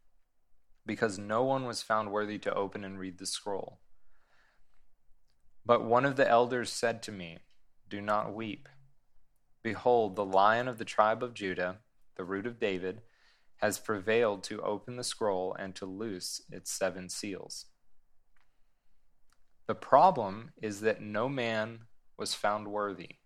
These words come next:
The solution was Jesus. Jesus is worthy to open this scroll and to redeem the earth. Now, another thing that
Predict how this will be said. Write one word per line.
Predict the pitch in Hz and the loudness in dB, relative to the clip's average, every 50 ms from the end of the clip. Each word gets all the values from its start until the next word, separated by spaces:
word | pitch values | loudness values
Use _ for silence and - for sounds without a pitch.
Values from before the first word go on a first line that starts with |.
| - - - - - - - | -20 -20 -20 -20 -16 -10 -8
The | 98 92 | -8 -6
solution | - - - 104 101 104 110 123 139 147 - - - 87 82 85 104 127 - - - _ _ - - _ - - - - - - - - | -6 -6 -6 -6 -4 -4 -4 -2 -2 -2 -4 -6 -6 -8 -8 -10 -14 -18 -20 -20 -20 _ _ -20 -20 _ -20 -20 -20 -20 -20 -20 -16 -12
was | 95 95 92 90 | -10 -10 -10 -8
Jesus. | 92 107 113 113 98 - - - - - - - - - _ - - - - - - - - - - 101 | -8 -8 -6 -6 -6 -8 -10 -10 -12 -12 -14 -14 -20 -20 _ -18 -18 -18 -18 -20 -20 -20 -20 -20 -20 -16
Jesus | 95 92 104 123 139 139 120 117 107 98 - - - - _ _ _ _ _ - - | -10 -4 -2 0 0 2 4 2 2 2 0 -6 -8 -12 _ _ _ _ _ -4 -2
is | 131 139 139 117 107 | 0 0 0 -2 -2
worthy | 98 95 95 92 87 85 87 87 92 104 - - - - | -2 0 0 0 -2 -4 -6 -8 -10 -12 -16 -20 -18 -14
to | - 110 101 | -12 -8 -4
open | 90 101 98 92 - 92 92 | -2 -2 -2 -2 -6 -10 -10
this | 90 90 - | -8 -8 -6
scroll | - - - - 110 107 - - - - - - - - - _ - - - | -8 -8 -4 -4 -2 -2 -4 -4 -8 -16 -18 -18 -18 -20 -20 _ -20 -18 -12
and | - 92 90 | -10 -8 -6
to | - - | -6 -4
redeem | 98 95 92 98 101 98 98 | -4 -4 -4 -4 -6 -4 -6
the | 95 90 | -6 -4
earth. | 98 98 - - - - - - - - _ - - - - - - - - - - - - - - - - - - - - - - - - - - - - | -4 -6 -6 -8 -12 -16 -18 -20 -20 -20 _ -20 -20 -18 -16 -16 -18 -18 -20 -20 -20 -20 -20 -20 -20 -20 -20 -20 -20 -20 -20 -20 -20 -20 -20 -20 -14 -4 2
Now, | 98 101 101 | 4 4 6
another | 104 113 117 113 120 | 6 6 4 4 4
thing | 113 - 127 120 120 120 120 120 110 - 107 | 0 0 -2 -2 -2 -4 -6 -6 -8 0 6
that | 110 110 110 107 - - - | 6 8 8 8 4 2 -12